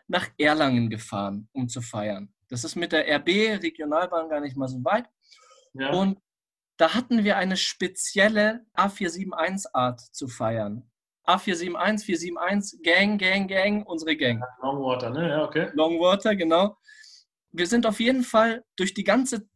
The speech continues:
Speaker 1: Stadt gegangen und haben den ganzen Abend nach privaten Feiern gesucht in
Speaker 2: <laughs>
Speaker 1: Erlangen. So, so,
Speaker 2: Nein,
Speaker 1: pass auf.
Speaker 2: okay, ich glaub, die Story wird gut, ja? Ja?
Speaker 1: So, als wir dann eine gespottet haben,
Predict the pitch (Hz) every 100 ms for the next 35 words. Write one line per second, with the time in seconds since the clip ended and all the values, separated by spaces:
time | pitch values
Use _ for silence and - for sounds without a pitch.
0 | - - 214 269 - - _ _ - 170
1 | 160 160 190 262 - _ - 170 190 -
2 | 190 226 226 240 254 - _ _ 185 180
3 | 226 247 226 - 185 214 226 247 - _
4 | _ _ - 175 196 - 185 165 196 214
5 | 196 185 185 185 165 135 123 113 117 -
6 | _ _ - 196 160 151 139 120 107 120
7 | _ _ _ - - - - - 622 -
8 | _ - - 262 208 196 180 208 - 190
9 | 190 196 190 - 180 185 180 180 175 170
10 | - 175 143 175 208 - 160 208 - -
11 | - - 175 196 156 - - - - _
12 | _ _ _ - 254 269 254 214 226 220
13 | 214 - _ _ - 214 233 208 202 -
14 | 240 240 202 170 151 135 123 120